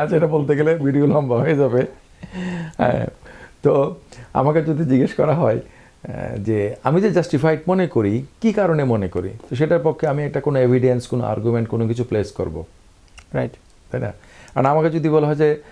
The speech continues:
Speaker 1: আ-, আপনি কি এটা কনভিন্সড যে আপনার এই আর্গুমেন্টগুলো ভ্যালিড? আমি বলি, "হ্যাঁ, অবশ্যই ভ্যালিড।" তাহলে দেখা যাচ্ছে যে আমাকে তো যদি তখন সেই প্রশ্নটা জিজ্ঞেস করা হয় যে, "আপনি যা কিছু বলছেন এটা বুঝে শুনে আপনি, মানে, দায় দায়িত্ব নিয়ে বলছেন?"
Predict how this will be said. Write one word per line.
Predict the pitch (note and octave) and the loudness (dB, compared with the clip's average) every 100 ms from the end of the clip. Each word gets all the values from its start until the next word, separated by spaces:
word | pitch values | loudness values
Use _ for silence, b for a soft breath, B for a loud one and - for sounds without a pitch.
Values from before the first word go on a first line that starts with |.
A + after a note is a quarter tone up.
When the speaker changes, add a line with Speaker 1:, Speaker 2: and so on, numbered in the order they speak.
| B B | B B
Speaker 1:
আ-, | - | -4
আপনি | E2+ A#2 B2 | 0 0 0
কি | B2+ | 0
এটা | C#3 | 0
কনভিন্সড | - C#3 C3 G3 G3 - | 2 2 4 2 2 0
যে | C#3 A#2 A#2+ | -2 2 2
আপনার | A#2 - B2 | 2 0 0
এই | A#2+ | 2
আর্গুমেন্টগুলো | A2+ A2 B2 B2+ B2+ C3 B2+ B2+ B2 A2 | 2 2 0 0 0 2 4 2 -2 0
ভ্যালিড? | B2 D#3 F3 | 2 2 2
আমি | - E3+ | 0 -2
বলি, | F3 | 0
"হ্যাঁ, | E3 G3+ F#3+ | 0 -2 -4
অবশ্যই | E3+ - | -4 -2
ভ্যালিড।" | C#3+ A#2+ F#2+ - - - b b b b b b b b b b b b b b _ _ _ _ _ | -2 -2 -4 -10 -20 -20 b b b b b b b b b b b b b b _ _ _ _ _
তাহলে | C#3+ F3 A3+ | 0 2 2
দেখা | G3 F3+ F#3+ | 2 0 0
যাচ্ছে | F#3+ G3 G3 | -2 -2 0
যে | D3+ C#3 F3+ | 2 2 2
আমাকে | C3+ C#3+ D3+ | -2 0 0
তো | E3+ E3 | 0 0
যদি | D#3 C#3+ C#3+ | -2 -4 -4
তখন | C#3 E3+ | -2 -2
সেই | C#3+ A3 | -2 -4
প্রশ্নটা | A3 E3+ E3+ D#3 | -4 -4 -2 -2
জিজ্ঞেস | D3 C#3+ | -2 -4
করা | - D3 | -4 -4
হয় | C#3 A#2 | -2 -2
যে, | A#2+ | -2
"আপনি | - B2 D#3+ B2+ | -4 -4 -2 -2
যা | D3 | 0
কিছু | D#3 F3 F3+ | 0 0 0
বলছেন | E3+ F3+ E3+ | -2 -2 -2
এটা | E3 | -2
বুঝে | C3 C#3+ F3+ | 0 2 2
শুনে | F3 F3 F3 | 0 -2 0
আপনি, | D3 - C#3 C3 | -2 -2 -2 0
মানে, | C3 C3 | 0 0
দায় | A#2 B2 B2+ | 2 2 4
দায়িত্ব | C#3 C#3 D3 | 2 2 0
নিয়ে | D3 | 2
বলছেন?" | C#3 D3+ F3+ | 2 0 -2